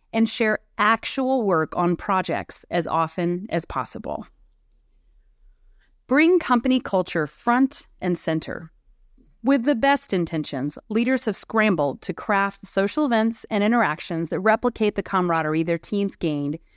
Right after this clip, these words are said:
through casual connections when I R L, in real life, was real. Though many thoughtful leaders set up coffee chats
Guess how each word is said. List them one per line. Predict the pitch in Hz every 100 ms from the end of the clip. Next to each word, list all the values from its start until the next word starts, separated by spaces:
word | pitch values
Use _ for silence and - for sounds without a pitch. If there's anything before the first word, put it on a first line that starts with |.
| _ -
through | 233
casual | 220 - 262 302 269 262 262
connections | 226 208 170 - 180 175 170
when | 175 185 185
I | 214 220
R | 190 196 196
L, | 175 160 143 175 247 - -
in | 160 147
real | 170 160
life, | 135 151 165 - _ -
was | 262 247
real. | 269 320 131 - _ _ _ _ _ _ _ _ _ _ -
Though | 202 262 262
many | 262 349 392
thoughtful | - 226 196 196
leaders | 175 175 165 170
set | - 156
up | 160 _
coffee | - 330 - 214
chats | - 101 - -